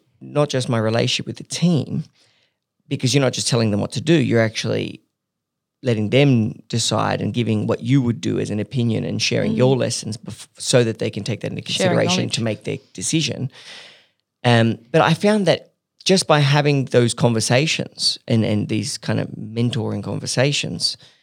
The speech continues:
Speaker 1: um, I was learning 'cause I was like, I, I was, I was almost having to figure out how to simplify things and communicate them in a way that was, um, aviate, navigate, communicate. Do you know what I mean? Like it, you had,
Speaker 2: Yes.
Speaker 1: you could come up with these things and, and,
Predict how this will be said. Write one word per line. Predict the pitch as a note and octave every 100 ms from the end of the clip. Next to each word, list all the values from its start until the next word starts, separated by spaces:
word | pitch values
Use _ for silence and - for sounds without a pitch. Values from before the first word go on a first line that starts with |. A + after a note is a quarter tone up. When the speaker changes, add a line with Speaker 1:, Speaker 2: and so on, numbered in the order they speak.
| _ _ _ _
Speaker 1:
um, | A#2+ A2+ -
I | C3+ F3+
was | E3+
learning | F3 G3+ E4
'cause | - F3+
I |
was | E3+ F3+
like, | E3 -
I, | - -
I | D3
was, | D#3+ - - - _ _ -
I | C#3+
was | C#3+ C3+
almost | - D3 C#3+ C#3
having | - D3 D3
to | C3+
figure | B2 C3 C3
out | A#2+
how | - C3+ C3+
to | B2+
simplify | - B2+ B2+ B2 A#2
things | B2+ A#2+ A2+
and | G#2+
communicate | A#2 B2 B2 A2+ A2+
them | A2+ A2 - - - _ _
in | B2+
a | A#2
way | A2+ A#2 A2+
that | -
was, | A2 A2 G#2 - - _ _ _ _ _ _
um, | A2+ G#2+ G2+ G2+ A2 - - _ _
aviate, | C3 A#2 A#2 A2+ -
navigate, | A2+ G#2 G#2+ -
communicate. | - A#2 B2+ F#3 G3+ -
Do | C#3+
you | C#3
know |
what | D3
I |
mean? | G3
Like | F#3 B2
it, | B2 -
you | C3+ C3
had, | C#3+
Speaker 2:
Yes. | -
Speaker 1:
you | C3
could | B2 A#2
come | D3+ C#3+
up | B2+
with | B2
these | A2 A2 -
things | A#2+ D3+ F#3
and, | B2+ -
and, | B2 A#2+